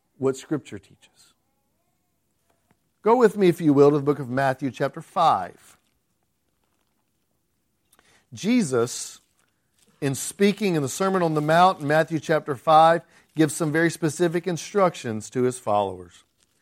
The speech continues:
In Matthew chapter five, verse thirty-nine through forty-one, I want you to see what Jesus said. In verse thirty-eight, he said, "You have heard it was said, 'An eye for an eye, a tooth for a tooth.'"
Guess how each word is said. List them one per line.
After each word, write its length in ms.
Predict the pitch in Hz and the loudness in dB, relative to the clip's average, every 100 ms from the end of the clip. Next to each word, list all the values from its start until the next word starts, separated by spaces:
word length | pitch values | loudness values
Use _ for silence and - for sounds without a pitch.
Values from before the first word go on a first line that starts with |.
| _ _ _ _ | _ _ _ _
In 100 | 123 | -2
Matthew 320 | 139 156 170 | 2 2 0
chapter 320 | - 175 170 | 0 0 0
five, 360 | 151 170 135 131 | 0 4 6 6
verse 220 | 135 - | 0 -2
thirty-nine 640 | - 160 165 156 143 131 123 | 0 0 2 2 4 2 0
through 180 | 135 | -4
forty-one, 560 | 120 143 139 139 131 120 | -2 0 0 2 0 0
I 60 | 120 | -2
want 220 | 123 143 | -4 -6
you 60 | |
to 60 | 120 | -12
see 220 | - 147 | -8 -6
what 160 | 120 110 | -6 -8
Jesus 360 | 127 113 113 | -8 -8 -10
said. 340 | - 123 107 95 _ _ _ _ _ _ _ _ _ _ _ _ _ _ _ _ _ | -6 -4 -4 -6 _ _ _ _ _ _ _ _ _ _ _ _ _ _ _ _ _
In 80 | 123 | 0
verse 220 | 156 151 | 0 4
thirty-eight, 420 | 156 135 170 233 | 2 4 4 4
he 80 | 160 | 4
said, 220 | 156 156 | 2 0
"You 60 | 202 | 0
have 100 | 175 | 2
heard 240 | 165 185 | 2 4
it 40 | 180 | 2
was 140 | 160 | 0
said, 160 | 190 180 | 0 0
'An 80 | |
eye 220 | 147 165 185 | 4 4 4
for 160 | 196 | 0
an 40 | 175 | 2
eye, 200 | 190 190 | 4 2
a 40 | |
tooth 260 | - 208 - | 0 -2 0
for 120 | 208 | -4
a 60 | |
tooth.'" 420 | - 294 208 - | 0 0 0 -2